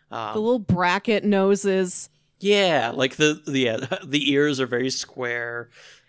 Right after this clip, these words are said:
Speaker 1: Everything is very triangular and, and, and, like, cubey.
Speaker 2: Mm-hmm.
Speaker 1: Uh, but yeah, and it's, it's,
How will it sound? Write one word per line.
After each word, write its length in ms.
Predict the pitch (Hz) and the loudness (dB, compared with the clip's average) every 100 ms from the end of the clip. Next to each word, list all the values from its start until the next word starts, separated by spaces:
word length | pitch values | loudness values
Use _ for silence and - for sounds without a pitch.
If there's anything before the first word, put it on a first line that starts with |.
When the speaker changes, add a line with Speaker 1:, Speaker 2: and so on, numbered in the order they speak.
| - | -4
Speaker 1:
Everything 360 | 117 131 135 | 0 0 0
is 120 | 127 113 | -2 0
very 220 | 123 123 | 0 0
triangular 760 | - 127 120 123 120 117 117 | -4 -4 -4 -2 -2 -2 -2
and, 180 | 117 117 | -4 -6
and, 220 | 120 120 | -8 -6
and, 160 | 123 113 | -6 -6
like, 240 | 107 - 196 | -8 -4 2
cubey. 480 | 214 254 233 202 | 4 4 4 2
Speaker 2:
Mm-hmm. 680 | 151 135 - _ _ _ - | 0 -4 -10 _ _ _ -14
Speaker 1:
Uh, 260 | 113 110 113 _ _ _ _ _ - | -12 -12 -16 _ _ _ _ _ -14
but 80 | 123 | -12
yeah, 360 | 139 190 - - - | -10 -10 -8 -10 -12
and 160 | 196 | -12
it's, 220 | 135 - - | -12 -12 -14
it's, 320 | - - | -12 -14